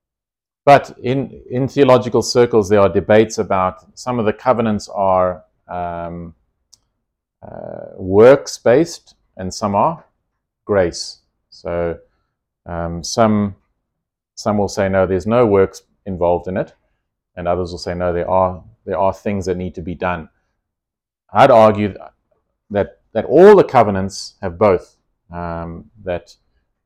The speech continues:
so here, Abram is told to do something. Do you see that? "Walk before me and be blameless, that I may fulfill my covenant with you." Now, um, even in the new covenant, we're saved by grace, not by works.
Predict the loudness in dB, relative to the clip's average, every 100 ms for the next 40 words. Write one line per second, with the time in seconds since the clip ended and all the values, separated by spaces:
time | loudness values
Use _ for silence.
0 | -20 _ _ _ _ _ _ _ -6 -6
1 | 2 6 8 6 2 0 0 2 0 -2
2 | 2 2 2 0 0 0 -8 -8 -8 -6
3 | -4 -6 -8 _ _ _ _ 2 4 2
4 | 0 0 0 0 0 -2 -2 -4 -4 -8
5 | -12 _ -6 -4 -6 -8 _ -12 -8 -6
6 | -6 -8 -6 -6 -6 -10 -12 -18 -20 _
7 | _ _ _ _ _ _ _ _ _ _
8 | _ -8 -2 -2 -2 -10 _ _ _ _
9 | _ _ -10 -8 -6 -8 -6 -4 -2 -2
10 | -2 -2 0 -2 0 -2 -2 -6 -4 -4
11 | 0 2 2 2 -4 0 0 0 -2 -4
12 | -2 -2 0 0 0 -4 -20 -20